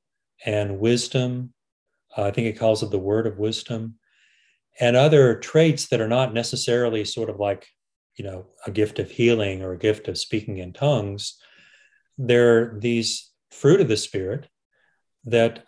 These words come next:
um, are simply the virtues of the Christian life that are made possible through the active presence and indwelling of the Holy Spirit. Um, for the fathers, that's a form of divine energy.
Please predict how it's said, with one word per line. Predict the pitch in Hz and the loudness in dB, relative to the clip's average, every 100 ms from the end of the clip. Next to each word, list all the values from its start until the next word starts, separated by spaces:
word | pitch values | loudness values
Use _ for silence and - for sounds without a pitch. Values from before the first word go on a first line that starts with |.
| - | -2
um, | 117 113 110 110 123 _ - | 0 0 -2 -8 -14 _ -2
are | 113 110 107 107 104 | 2 4 2 -2 -12
simply | - 131 127 | -4 -2 0
the | 113 | 0
virtues | 98 104 120 - 123 110 | 0 0 0 -2 -4 -2
of | 107 | -6
the | 104 | -8
Christian | - 113 - 101 92 | -6 -6 -6 -12 -8
life | 95 117 101 92 - _ _ _ _ _ _ | -4 -4 -6 -10 -20 _ _ _ _ _ _
that | - 110 107 | 0 2 4
are | 104 | 2
made | 113 110 | 0 -2
possible | - 117 139 135 107 101 101 104 | -2 0 0 -2 -4 -4 -6 -12
through | - - 127 120 | -6 2 2 2
the | 107 | 0
active | 95 107 113 - 98 - _ _ _ _ | -2 -4 -4 -6 -6 -8 _ _ _ _
presence | - 123 131 92 92 - - _ _ _ _ _ _ | 0 0 0 -6 -10 -12 -14 _ _ _ _ _ _
and | 110 101 101 | -6 -4 -4
indwelling | 113 110 101 117 120 101 101 | -2 0 2 2 2 -4 -6
of | 101 104 101 | -4 -4 -4
the | 90 | -8
Holy | 92 95 | -8 -10
Spirit. | 92 - 107 87 - _ - - _ _ _ - | -10 -6 -6 -6 -14 _ -20 -20 _ _ _ -8
Um, | 101 98 95 101 - | -4 -4 -6 -14 -18
for | - 113 | -6 -2
the | 101 | -2
fathers, | - 131 127 107 - | 2 2 4 2 2
that's | 107 117 - | 0 0 -4
a | |
form | - - 113 107 | -8 -4 -4 -4
of | 113 | -6
divine | - - 92 95 | -10 -10 -8 -6
energy. | 135 135 95 98 | -4 -4 -8 -18